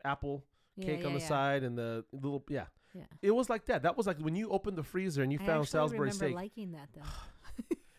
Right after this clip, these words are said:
Speaker 1: <sighs> <clears throat> I just didn't know what a steak, what it was a steak of.
Speaker 2: I don't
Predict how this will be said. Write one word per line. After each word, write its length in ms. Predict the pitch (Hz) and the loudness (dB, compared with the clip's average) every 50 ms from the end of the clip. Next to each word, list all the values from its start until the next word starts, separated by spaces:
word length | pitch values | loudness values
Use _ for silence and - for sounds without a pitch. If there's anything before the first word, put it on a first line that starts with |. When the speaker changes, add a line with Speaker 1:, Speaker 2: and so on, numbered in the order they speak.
| - - - _ - 349 - - - | -20 -20 -20 _ -12 -10 -8 -4 -4
Speaker 1:
<sighs> 200 | 440 156 143 - | -4 -4 -6 -6
<clears throat> 60 | - - | 0 2
I 120 | 185 247 | 2 4
just 160 | 294 302 - | 2 2 0
didn't 160 | - 214 175 | -2 2 4
know 100 | 170 160 | 6 6
what 140 | 151 143 151 | 6 6 4
a 100 | 131 113 | 2 2
steak, 240 | - - 175 151 - - - 127 | 0 0 -2 -2 -2 -4 -4 -2
what 320 | 151 147 147 143 156 160 | 0 2 4 4 6 6
it 140 | 160 147 - | 6 4 4
was 140 | 139 127 110 | 2 -2 -2
a 40 | 113 | -4
steak 280 | - - 151 120 - | -4 -2 -4 -2 -2
of. 280 | 127 127 110 76 - - _ _ _ _ _ _ 233 | -2 -2 -2 -4 -6 -14 _ _ _ _ _ _ -18
Speaker 2:
I 20 | 233 233 - - - - 185 | -16 -16 -16 -18 -18 -16 -14
don't 60 | 185 | -14